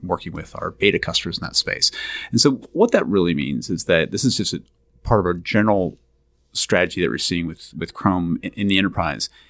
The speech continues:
is that we recognize that there is existing infrastructure that's in place that is working perfectly well. We no-, need to make sure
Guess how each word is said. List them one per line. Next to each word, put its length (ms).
is 220
that 240
we 80
recognize 460
that 320
there 180
is 260
existing 380
infrastructure 640
that's 160
in 100
place 380
that 220
is 340
working 300
perfectly 420
well. 380
We 160
no-, 200
need 160
to 60
make 200
sure 380